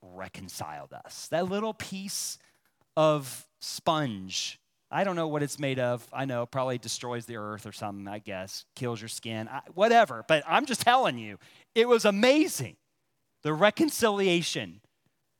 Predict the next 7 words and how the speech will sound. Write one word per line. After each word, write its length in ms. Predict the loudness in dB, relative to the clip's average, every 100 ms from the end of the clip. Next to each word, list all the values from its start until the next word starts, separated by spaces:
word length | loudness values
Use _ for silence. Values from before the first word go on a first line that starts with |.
| -2
that 140 | -2 2
come 580 | 2 2 0 -4 -16 -20 _ _ _
through 140 | -2 0
that 180 | 2 0
little 420 | 0 0 -4 -8 _ _ _
magic 480 | -6 -2 -2 -2 -6
eraser. 580 | -6 -8 -8 -12 -18 -20